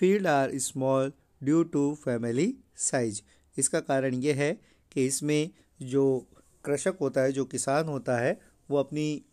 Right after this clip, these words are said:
छोटी सी ज़मीन पर पूरी फैमिली के साथ इसमें कृषि करता है, इसलिए per farmer production इसमें हमें कम देखने को मिलता है। The second type of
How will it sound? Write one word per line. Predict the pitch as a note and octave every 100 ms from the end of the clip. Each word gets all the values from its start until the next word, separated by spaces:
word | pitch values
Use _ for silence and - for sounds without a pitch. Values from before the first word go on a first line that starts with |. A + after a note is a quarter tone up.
| -
छोटी | D#3+ E3+
सी | A3 G3
ज़मीन | D3+ B2+ C3+ D3+
पर | C#3 C3+ C3+ C3+ _ _
पूरी | - F3 G#3+
फैमिली | - B2 C3+ D#3+
के | F3 C#3
साथ | B2+ - B2+ C3 -
इसमें | - B2+ B2+ C3 C#3+
कृषि | - A2+ A2 F#3+ D4 - _ -
करता | A#2+ G#2 B2
है, | A#2 B2+ A2
इसलिए | C3 A#2+ C#3+ C#3+ D3+ F3 _ _ _
per | D#3+ G3
farmer | G3 C3+ B2+ C3
production | B2+ - B2 A#2+ B2 - C#3+
इसमें | B2+ - B2+
हमें | B2 A#2+ B2+
कम | B2+ C#3
देखने | B2 A2+ A2+ A2
को | B2+ G3 - _ _ -
मिलता | G#2+ G2+ A2+
है। | G#2 A2 G2 - _ _ - - _ -
The | C3+ C3
second | E3 G#3 A3+
type | E3 D3 D3
of | C#3+ C#3 C#3+